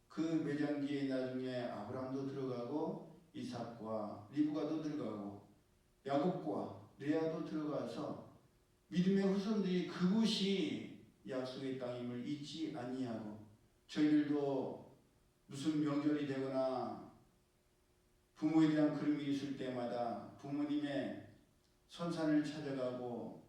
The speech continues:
묘지를 찾아가서 부모님에 대해서 이야기하고 후손들에게 믿음의 선조들에 대해서 이야기를 나누는 것처럼,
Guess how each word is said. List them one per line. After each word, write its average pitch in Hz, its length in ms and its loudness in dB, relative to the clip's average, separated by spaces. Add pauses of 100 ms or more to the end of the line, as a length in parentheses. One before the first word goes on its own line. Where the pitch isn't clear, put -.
(120)
묘지를 147 460 4
찾아가서 120 840 -4 (640)
부모님에 147 580 6
대해서 135 380 0
이야기하고 120 880 -2
후손들에게 151 960 2 (160)
믿음의 165 840 2
선조들에 180 600 -2
대해서 139 760 0 (280)
이야기를 143 500 2
나누는 127 440 0
것처럼, 117 580 -6